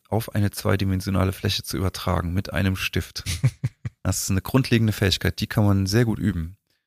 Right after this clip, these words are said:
Speaker 1: Äh, und das, finde ich, kann man jedem zutrauen, ja. Ja.
Speaker 2: Okay, ich versuch's dann nochmal. Vielleicht, wenn ich in Rente gehe.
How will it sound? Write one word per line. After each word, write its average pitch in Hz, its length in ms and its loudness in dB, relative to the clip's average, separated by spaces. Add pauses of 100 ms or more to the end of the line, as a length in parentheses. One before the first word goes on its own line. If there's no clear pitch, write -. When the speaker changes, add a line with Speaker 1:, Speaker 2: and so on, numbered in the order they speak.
(580)
Speaker 1:
Äh, 104 60 -2 (140)
und - 520 -4 (960)
das, - 800 -2
finde 98 280 -2
ich, - 400 -6 (1300)
kann 98 260 -4
man 92 360 -2
jedem 92 320 -2
zutrauen, 85 500 -2
ja. 85 180 0 (480)
Ja. 101 60 -4
Speaker 2:
Okay, 113 240 0
ich 107 80 0
versuch's 104 320 2
dann 98 120 -6
nochmal. 98 340 -6 (160)
Vielleicht, 101 180 -2
wenn 110 60 2
ich 101 100 2
in 104 60 4
Rente 104 340 2
gehe. 98 260 -4